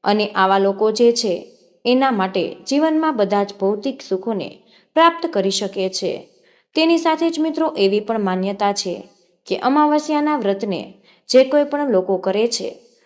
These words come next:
તો તેને તેના જીવનમાં કરેલા બધા જ પાપોથી મુક્તિ મળી શકે છે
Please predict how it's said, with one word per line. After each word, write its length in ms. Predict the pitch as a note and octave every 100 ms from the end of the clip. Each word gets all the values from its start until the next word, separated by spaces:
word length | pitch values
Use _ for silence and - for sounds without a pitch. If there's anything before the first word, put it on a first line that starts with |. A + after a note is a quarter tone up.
| -
તો 80 | A3
તેને 360 | A3+ E4+ E4 E4
તેના 300 | E4+ E4 E4
જીવનમાં 580 | G#3+ F#3+ G3 G3+ F#3+
કરેલા 420 | G3 G3+ A3 F3+ - -
બધા 320 | A#3+ C4+ D4
જ 120 | D4 -
પાપોથી 560 | F3+ F#3 A3 A3 F3+ -
મુક્તિ 480 | A#3 D#4 D#4+ E4+ E4+
મળી 240 | A3+ F#3
શકે 360 | F#3+ G3 F#3+ F#3
છે 420 | F#3 E3 - -